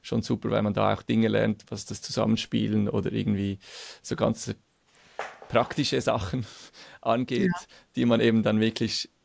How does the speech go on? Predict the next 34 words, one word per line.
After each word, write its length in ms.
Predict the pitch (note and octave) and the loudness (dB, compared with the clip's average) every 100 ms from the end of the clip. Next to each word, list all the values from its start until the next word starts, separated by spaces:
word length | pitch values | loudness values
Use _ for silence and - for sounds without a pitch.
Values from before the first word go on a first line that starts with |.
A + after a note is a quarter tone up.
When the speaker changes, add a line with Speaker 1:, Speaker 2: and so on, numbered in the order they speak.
| _ _ _ | _ _ _
Speaker 1:
dort 340 | - A2 A2+ - | 2 2 2 -4
viel 220 | - A2+ | -2 0
eher 200 | A2+ A2+ | 2 2
noch 160 | A2+ A2 | 2 2
lernt 240 | A2 A2 | 4 4
oder 160 | A2 G#2 | 2 0
eben 160 | G#2+ | 2
auch 140 | A2 F#2+ | 0 2
links 220 | A2+ - | 0 0
und 60 | G#2+ | 2
rechts 240 | A2 G#2+ | 2 2
bei 100 | - | -2
den 200 | G#2+ G2 | -2 -2
anderen 300 | G2+ A2 G#2+ | 0 0 2
abgucken 480 | - - - - A2 | -2 -4 -8 -4 -4
kann, 220 | - G#2+ | 0 -2
als 240 | - G#2 G2+ | 0 -4 -2
jetzt 260 | G#2 - | -4 -4
im 100 | - | -4
Einzelunterricht. 680 | G#2+ A#2 - A2 G2+ - - | -2 -2 -2 -4 -4 -8 -8
Im 80 | A2 | -2
Einzelunterricht 500 | A#2 A#2+ A#2 A#2 - | 0 0 -2 -4 -2
habe 140 | A2+ | 0
ich 60 | A2+ | 2
oft 120 | A2+ | 0
das 100 | A#2 - | -2 -8
Ge-, 400 | A#2 G#2 - - | -10 -10 -10 -12
das 160 | - - | -10 -10
Gefühl, 360 | A#2 A#2 A2 G#2+ - - - - | 0 2 2 -2 -16 -18 -20 -12
das 120 | A2 | -6
ist 140 | A#2 - | -4 0
so 100 | A2+ | 2
eine 200 | G#2+ G#2+ | 4 2
sterile, 760 | - A#2 A2 A#2 A2+ A2+ G#2+ | 0 0 2 2 2 2 0